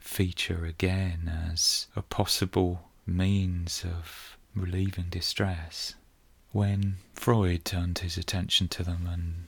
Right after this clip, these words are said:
started to use dream interpretation as part of the technique of psychoanalysis.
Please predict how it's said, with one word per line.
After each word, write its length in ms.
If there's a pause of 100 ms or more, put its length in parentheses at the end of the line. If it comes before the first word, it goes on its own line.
started 580
to 120
use 440
dream 380
interpretation 1200 (140)
as 380 (340)
part 380
of 160
the 260 (460)
technique 480
of 100
psychoanalysis. 1300